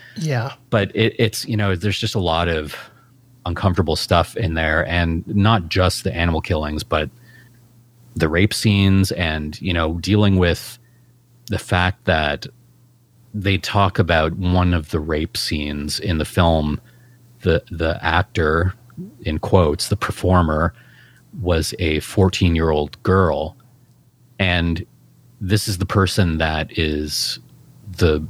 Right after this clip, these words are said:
Speaker 2: the kind of iconic image of this film, this, this girl mounted on this pole,
Speaker 1: Mm.
Speaker 2: naked, covered in blood.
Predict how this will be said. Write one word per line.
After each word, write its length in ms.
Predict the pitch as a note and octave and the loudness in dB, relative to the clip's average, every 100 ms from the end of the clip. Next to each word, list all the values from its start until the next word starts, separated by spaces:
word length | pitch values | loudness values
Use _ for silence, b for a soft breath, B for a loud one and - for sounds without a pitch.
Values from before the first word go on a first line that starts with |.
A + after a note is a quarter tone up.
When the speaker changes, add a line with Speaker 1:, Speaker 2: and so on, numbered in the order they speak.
| - | -6
Speaker 2:
the 100 | G2 | -6
kind 300 | - - F2+ | -4 0 0
of 320 | E2 C#2+ - - | 0 -4 -10 -8
iconic 540 | D2 - - F2+ D2+ - | -6 -2 2 2 2 0
image 640 | F#2 F#2 E2+ D2+ D2+ - - b b b _ _ | 2 4 4 0 -4 -6 -6 b b b _ _
of 140 | - E2 | -4 -2
this 180 | D#2+ - | -4 -2
film, 300 | A2 G#2 D2+ | 2 2 2
this, 200 | D2+ - | -2 -4
this 280 | F2+ E2+ - | -6 -6 -6
girl 520 | - F2 E2 D#2 D2+ - | 0 2 2 2 -2 -4
mounted 560 | F2+ D#2+ D#2 E2+ - F2+ | -6 -2 0 0 0 0
on 220 | D#2+ D#2 | 0 0
this 260 | D#2 - | 0 -2
pole, 720 | - - - G#2 G2+ D#2 D2 - | -6 -8 -2 2 2 0 -2 -6
Speaker 1:
Mm. 420 | - C#3 B2+ A#2+ - B B B B | -4 -2 0 0 -4 B B B B
Speaker 2:
naked, 680 | - F#2 F#2+ F#2+ G#2+ E2+ D#2 | -10 -4 2 2 2 0 -2
covered 300 | - F2+ F2 | -2 0 2
in 100 | D#2 | 0
blood. 380 | D2 F#2+ F#2 D#2 | 0 2 2 0